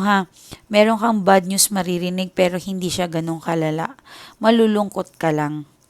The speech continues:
okay? Malulungkot ka lang. Halimbawa, wag naman sana, yung kaibigan mo namatay, kaibigan mo na aksidente, or basta ganun, malayo naman to. Yung malulungkot ka lang,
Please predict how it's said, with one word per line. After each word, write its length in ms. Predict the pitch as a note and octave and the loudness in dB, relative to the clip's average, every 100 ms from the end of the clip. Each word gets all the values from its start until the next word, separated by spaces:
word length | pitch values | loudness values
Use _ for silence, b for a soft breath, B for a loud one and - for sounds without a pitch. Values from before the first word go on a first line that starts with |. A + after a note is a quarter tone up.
| - | -14
okay? 400 | F#3+ E3 F#3 F#3 B B B B B | -12 -8 -8 -10 B B B B B
Malulungkot 640 | F#3+ G3 G3 G3+ G#3+ G3+ | -2 0 -2 -2 -4 -4
ka 80 | F#3+ | 0
lang. 160 | G3 F3+ | 0 0
Halimbawa, 800 | F3+ F3+ F#3 F#3+ F#3+ E3+ D#3+ - | 0 0 4 6 6 4 0 -4
wag 360 | - - E3+ E3+ | -18 -14 -10 -6
naman 240 | E3+ E3+ | -4 -6
sana, 400 | - F3 E3 D#3 B B B B - | -6 -6 -4 -8 B B B B -8
yung 320 | F3+ F#3 F3+ | -6 -6 0
kaibigan 640 | F3+ F#3+ F#3+ F#3+ F#3+ F#3+ | 2 2 0 -2 0 0
mo 240 | G3 F#3 E3+ | 0 0 0
namatay, 720 | E3+ E3+ F#3 F#3 F3 D#3+ D#3+ | 0 0 -2 0 0 0 0
kaibigan 480 | F3 F3 E3+ E3 F3 | -4 -4 -6 -4 -4
mo 80 | F3 | -4
na 220 | E3 D#3 | -2 -4
aksidente, 800 | - - E3 E3+ E3 E3 - D#3+ | -4 -8 -6 -4 -4 -6 -4 -2
or 180 | E3+ D#3+ B B B - | -2 -4 B B B -2
basta 400 | A3 G#3+ B3 A3+ | 2 4 4 4
ganun, 480 | G#3+ G3 E3+ E3 | 4 2 -2 -2
malayo 480 | F3+ G3+ G#3 G3 F#3+ | 2 6 8 8 4
naman 400 | - F3 E3 D#3 | -2 -4 -2 -6
to. 240 | C#3 D#3 E3 | -6 -8 -6
Yung 300 | A#3 B3 A#3 | -4 0 4
malulungkot 720 | A3 G3+ F#3+ F3+ F3 - - | 4 4 0 -2 -6 -10 -6
ka 80 | D#3 | -4
lang, 380 | D3+ D3 D3 | -2 -4 -8